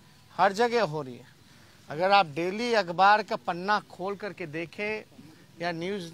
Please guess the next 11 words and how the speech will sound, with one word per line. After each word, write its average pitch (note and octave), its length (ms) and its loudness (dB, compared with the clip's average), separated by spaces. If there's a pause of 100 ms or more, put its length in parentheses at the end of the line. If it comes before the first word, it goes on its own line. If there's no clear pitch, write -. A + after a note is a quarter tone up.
(580)
में G3+ 200 -4
हेडलाइन F3+ 540 0
देखें D3 360 -6 (720)
तो F3+ 120 -4
कभी G3 240 0
दरभंगा, F#3 680 0
मधुबनी, F3 680 -6
सीतामढ़ी, F3 920 -6 (360)
मुजफ्फरपुर, F#3+ 1080 -4 (400)
पटना, G3 800 0 (580)
गया, G3+ 800 6